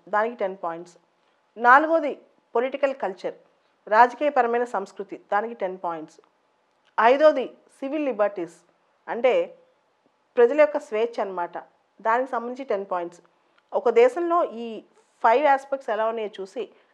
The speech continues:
democracy index release చేస్తారనమాట. అయితే మొత్తం ఇండెక్స్లో డెమోక్రసీస్ని మూడు రకాలుగా విభజించారు. ఒకటి full democracy, రెండో రకం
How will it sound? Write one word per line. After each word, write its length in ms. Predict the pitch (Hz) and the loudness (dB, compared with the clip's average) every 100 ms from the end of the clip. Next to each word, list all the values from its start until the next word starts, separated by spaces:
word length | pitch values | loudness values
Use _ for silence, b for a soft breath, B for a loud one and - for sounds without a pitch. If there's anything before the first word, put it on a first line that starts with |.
| _ - | _ -4
democracy 600 | 202 220 269 277 269 247 | 2 4 2 0 -6 -6
index 280 | 208 233 196 | -8 -8 -10
release 320 | 196 208 190 | -12 -8 -8
చేస్తారనమాట. 680 | 180 165 156 160 156 160 - _ _ _ _ _ - | -8 -10 -10 -10 -12 -12 -16 _ _ _ _ _ 0
అయితే 520 | 285 403 262 - - _ | 2 2 0 0 -10 _
మొత్తం 400 | 220 233 - 392 | -6 -4 -4 -2
ఇండెక్స్లో 600 | 269 262 269 294 262 - - _ _ _ | -2 0 -2 0 0 0 -8 _ _ _
డెమోక్రసీస్ని 760 | 208 254 302 311 294 269 277 269 | 0 4 4 2 -2 -2 -6 -6
మూడు 240 | 226 240 | -4 -2
రకాలుగా 360 | 220 214 240 240 | -2 0 -2 -2
విభజించారు. 540 | 202 185 185 175 156 - _ _ _ _ _ 185 | -4 -8 -14 -12 -14 -16 _ _ _ _ _ 0
ఒకటి 380 | 214 302 254 | 0 0 -6
full 320 | - - 277 254 | -8 -8 -2 0
democracy, 640 | 220 220 220 208 - 302 _ _ _ _ _ - | 0 -2 -6 -10 -12 -18 _ _ _ _ _ -10
రెండో 300 | 214 269 285 | -4 2 4
రకం 300 | 247 233 | 2 -2